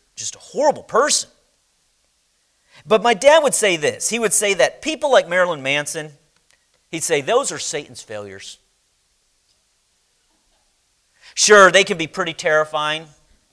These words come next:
but it's not them you really need to be worried about. Satan's successes are those men who stand in suits and ties and preach false doctrine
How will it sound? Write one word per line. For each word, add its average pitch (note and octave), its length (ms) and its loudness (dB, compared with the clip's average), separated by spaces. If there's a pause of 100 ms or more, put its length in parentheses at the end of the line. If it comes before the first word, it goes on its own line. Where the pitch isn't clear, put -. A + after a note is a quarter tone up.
(540)
but C3+ 120 -2
it's - 140 -4
not D#3+ 320 2
them D#3+ 200 0
you B2+ 120 -10
really C#3 240 -4
need C3 160 -10
to B2+ 40 -14
be A#2+ 120 -14
worried G#2+ 280 -10
about. G2+ 300 -12 (1000)
Satan's G#3 460 0
successes D#3 760 0
are B2+ 180 -6
those C#3 320 -4
men C3+ 360 -8
who A#2 140 -16
stand E3+ 640 -10
in A#2+ 100 -20
suits - 500 -12
and A#2 160 -18
ties D3 500 -12
and A2 200 -20
preach D3 360 -18
false - 400 -14
doctrine G2+ 640 -12